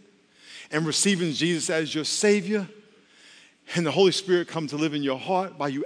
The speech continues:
asking Him, which we're gonna do here in a minute, and now you are His child. But as His child and Him as your Father,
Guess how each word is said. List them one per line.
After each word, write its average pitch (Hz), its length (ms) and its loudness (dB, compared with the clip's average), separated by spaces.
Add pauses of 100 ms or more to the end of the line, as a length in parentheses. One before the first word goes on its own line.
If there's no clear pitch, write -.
asking 190 540 -4
Him, 214 260 -4
which 151 160 -10
we're 147 80 -10
gonna 143 140 -4
do 165 140 -2
here 165 100 -2
in 147 60 -2
a 139 40 -2
minute, 202 260 -2 (800)
and 139 180 -4
now 160 220 2
you 147 220 0
are 123 40 -2
His 113 180 -6
child. 104 240 -12 (720)
But 175 120 2
as 180 200 4
His 214 180 0
child 196 640 2 (200)
and 156 120 4
Him 208 140 4
as 185 100 4
your 196 100 6
Father, 214 540 2